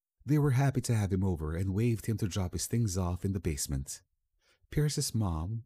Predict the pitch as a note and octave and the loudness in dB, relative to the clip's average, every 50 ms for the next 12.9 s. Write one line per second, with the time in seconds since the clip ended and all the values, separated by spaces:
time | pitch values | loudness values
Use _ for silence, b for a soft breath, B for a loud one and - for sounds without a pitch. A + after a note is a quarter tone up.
0 | _ - - A2 G2+ - - - - - - - G2+ F#2+ F2 E2 F2 F2 E2 F2 | _ -4 -2 -2 -2 -2 -4 -6 -8 -12 -6 -2 -2 -2 -2 -2 -4 -6 -6 -6
1 | - - - E2 - - C2 B1+ C2 C#2 - _ _ _ _ _ - A2+ A2 G#2 | -6 -6 -6 -6 -4 -4 -6 -6 -6 -8 -14 _ _ _ _ _ 2 4 4 4
2 | G#2 G2+ G#2 G#2+ A2 - - - - G#2 F#2 F#2 F2+ A2 A2 G#2 A#2+ A#2+ - B2+ | 2 0 -2 -2 -4 -6 -8 -4 0 2 2 2 2 2 2 2 0 0 0 -2
3 | - - A#2+ A2 F#2 E2+ E2+ D2+ F#2 F#2 F2+ G2 G#2 G#2+ A2+ G#2+ A2 A2 G#2+ F#2+ | -2 0 0 0 0 0 0 0 -2 0 0 0 2 2 2 2 2 2 2 2
4 | E2 D2+ D#2 D2 - G2 F2 F2 - F#2 E2+ D#2+ D#2+ D#2 D#2 - - A2+ G2 D#2+ | 2 2 0 0 0 0 0 0 0 -2 -2 0 0 -2 -2 0 0 2 2 2
5 | C#2 B1 A#1+ A#1+ - _ _ _ _ _ _ _ _ _ _ _ _ _ _ _ | 0 -2 -6 -8 -12 _ _ _ _ _ _ _ _ _ _ _ _ _ _ _
6 | _ _ _ _ _ _ _ - - - D3 C3+ C3 C3 B2+ B2 - A#2 G2+ F2+ | _ _ _ _ _ _ _ -4 0 4 4 4 4 4 2 0 0 2 2 2
7 | F2+ F2+ - - - A2+ G#2+ G2 F#2 - - - D2+ B1+ A#1 - - _ _ _ | 2 0 -2 -2 0 0 0 0 0 0 -2 -2 -2 -2 -4 -6 -12 _ _ _
8 | _ _ _ _ _ _ _ - - D#2 C#2 C2+ - D#2+ E2 - - D2+ C#2+ C2+ | _ _ _ _ _ _ _ -8 -4 -4 -4 -4 -6 -6 -8 -8 -6 -6 -6 -6
9 | C#2 C#2 C#2+ D#2+ E2 - - - - - - - C2 C#2+ F2+ F#2+ - E2+ E2 D#2 | -6 -6 -8 -10 -10 -8 -8 -8 -8 -8 -8 -10 -10 -12 -12 -8 -4 -2 -2 -2
10 | D#2+ D2+ D2+ G2 G2+ C#2 - - - - - _ _ _ _ _ b b b b | -2 -2 0 0 0 0 -2 -4 -14 -20 -20 _ _ _ _ _ b b b b
11 | b b b b b - C#2+ - - D#2 B1+ C2+ D#2+ F2 F2 E2+ E2+ - - D#2 | b b b b b -8 -6 -6 -4 -4 -4 -2 -2 -2 -2 -2 -2 -4 -2 -2
12 | D2 C#2 C2+ - E2 D2+ C#2+ C2+ C2+ B1 - - A#1+ A1+ G#1+ - - - | -2 -2 -2 -4 -4 -4 -4 -4 -6 -6 -6 -8 -10 -10 -12 -14 -18 -20